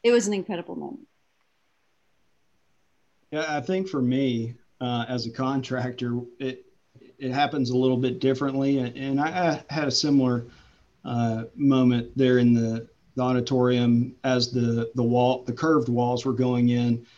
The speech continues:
Speaker 2: seeing those go in and, and tie into the, the balconies, seeing that go together. I mean, that, that's, to, in my opinion, the heart of that building, or the, the,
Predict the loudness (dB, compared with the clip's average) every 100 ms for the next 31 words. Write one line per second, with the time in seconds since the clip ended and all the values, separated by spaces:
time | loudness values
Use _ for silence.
0 | _ _ 2 6 6 6 4 2 0 -2
1 | 0 0 -2 -2 -6 -4 -4 -2 -2 -2
2 | -2 -2 -4 -2 -2 -2 -6 -10 -6 -4
3 | -2 -4 -6 -10 _ _ -6 -2 0 0
4 | -2 -4 -4 -6 -8 -14 _ _ -2 2
5 | 2 2 -2 -2 -2 -2 -4 -2 -2 -2
6 | 0 0 -2 -4 _ _ _ -2 -2 -4
7 | _ _ _ _ _ -4 -4 -2 0 0
8 | 0 -2 -2 -2 0 -2 -2 -4 -2 -2
9 | -2 -4 -6 -6 -6 -4 -2 -2 -2 -4
10 | -6 -8 -12 -14 -10 -8